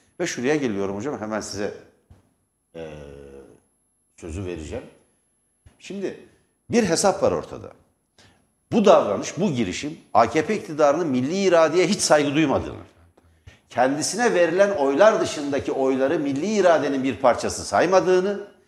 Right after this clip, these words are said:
millet iradesini ancak kendisine oy vermesi halinde geçerli saydığını göstermek gibi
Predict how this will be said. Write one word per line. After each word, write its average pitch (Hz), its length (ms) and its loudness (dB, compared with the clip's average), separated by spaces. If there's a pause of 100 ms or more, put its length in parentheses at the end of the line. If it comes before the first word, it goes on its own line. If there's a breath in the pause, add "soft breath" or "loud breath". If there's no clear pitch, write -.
(300)
millet 127 500 0
iradesini 143 600 0
ancak 160 560 0
kendisine 147 440 -2
oy 202 380 4
vermesi 160 420 2
halinde 123 420 4
geçerli 113 400 0
saydığını 110 400 -2
göstermek 107 600 0
gibi 156 260 0